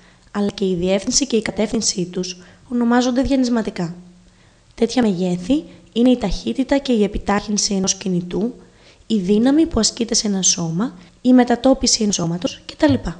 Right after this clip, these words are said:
Ερώτηση τρία. Τι ονομάζουμε διάνυσμα; Διάνυσμα είναι ένα προσανατολισμένο ευθύγραμμο τμήμα, ένα μη μηδενικό ευθύγραμμο τμήμα με διατεταγμένα άκρα. Το πρώτο άκρο του ονομάζεται αρχή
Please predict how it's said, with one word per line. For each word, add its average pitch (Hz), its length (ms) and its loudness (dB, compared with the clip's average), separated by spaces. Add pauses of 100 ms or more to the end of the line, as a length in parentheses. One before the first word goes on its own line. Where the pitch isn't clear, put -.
(760)
Ερώτηση 233 420 0
τρία. 185 340 -2 (480)
Τι 269 140 4
ονομάζουμε 196 500 4
διάνυσμα; 190 680 0 (1120)
Διάνυσμα 196 540 -8 (100)
είναι 269 180 -4
ένα 277 140 -4
προσανατολισμένο 214 720 -8
ευθύγραμμο 240 400 -6
τμήμα, 175 380 -6 (520)
ένα 247 280 -4
μη 233 180 -4
μηδενικό 214 580 -4
ευθύγραμμο 202 540 -8
τμήμα 247 380 -8
με 254 140 -4
διατεταγμένα 233 500 -6
άκρα. 175 320 -10 (840)
Το 175 120 -10
πρώτο 254 280 2
άκρο 214 260 -2
του 285 160 -6
ονομάζεται 214 500 -4
αρχή 180 300 -10